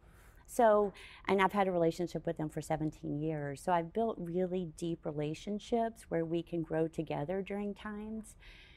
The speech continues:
And I think that's the way collaboration is. That's the only way you can grow. Um, and they were always strategically able to get us out of any tough spot.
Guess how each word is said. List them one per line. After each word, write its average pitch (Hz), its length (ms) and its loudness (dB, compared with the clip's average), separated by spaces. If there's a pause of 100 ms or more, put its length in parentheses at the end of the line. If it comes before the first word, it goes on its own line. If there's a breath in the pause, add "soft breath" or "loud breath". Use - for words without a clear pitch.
(160 loud breath)
And - 220 2
I 226 80 4
think 254 260 2 (160)
that's 180 220 4
the - 80 -2
way 165 140 2
collaboration 156 760 -2
is. 151 300 -4
That's 156 240 -4 (320)
the 180 120 -2
only 165 240 2
way 147 140 -2
you 147 180 -4
can 147 160 -6
grow. 139 460 -4 (560 loud breath)
Um, 165 540 0
and 180 340 0
they 175 140 2
were 185 120 2
always 190 520 0 (160)
strategically 196 920 -2
able 170 280 0 (180)
to 175 400 -4
get 175 140 2
us 180 160 -2
out 175 100 0
of 180 120 -4 (100)
any 185 180 -2
tough 190 220 -4
spot. - 360 -8